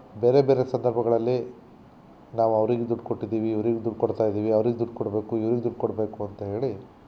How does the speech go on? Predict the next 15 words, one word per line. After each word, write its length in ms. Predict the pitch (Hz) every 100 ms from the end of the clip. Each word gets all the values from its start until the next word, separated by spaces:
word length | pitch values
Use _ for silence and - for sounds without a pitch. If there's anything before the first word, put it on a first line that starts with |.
| - - - - - - - - -
ಸುಮಾರು 360 | 120 131 135
ಇಪ್ಪತ್ತ್ಮೂರು 480 | 117 - 131 127 123
ಲಕ್ಷದಷ್ಟು 760 | 120 113 - - - 120 120 131
ಹಣವನ್ನು 380 | 104 104 104 143 - - - - - - - - - -
ಈಗಾಗಲೇ 460 | 117 107 104 107 139 73 - - - - - - -
ಅವ್ರ 120 | 117
ಕಡೆಯಿಂದ 360 | 117 107 101 117
ಟ್ರಾನ್ಸ್‌ಫರ್ 380 | 123 101 - 135
ಮಾಡಿಸ್ಕೊಂಡಿದ್ದಾರೆ. 600 | 120 - 104 92 87 - - - - - - - - - - - - - - - - - - - - - - - - - - 131
ಯಾವಾಗ 380 | 117 127 147 151 127 - - - - -
ಈ 80 | 127
ನಿತಿನ್‌ಗೆ 400 | 117 139 123 127
ಸಂಶಯ 360 | 110 104 131 123
ಬಂತೋ, 360 | 113 101 104 92 117 - - - - - - - - -
ಇದು 200 | 110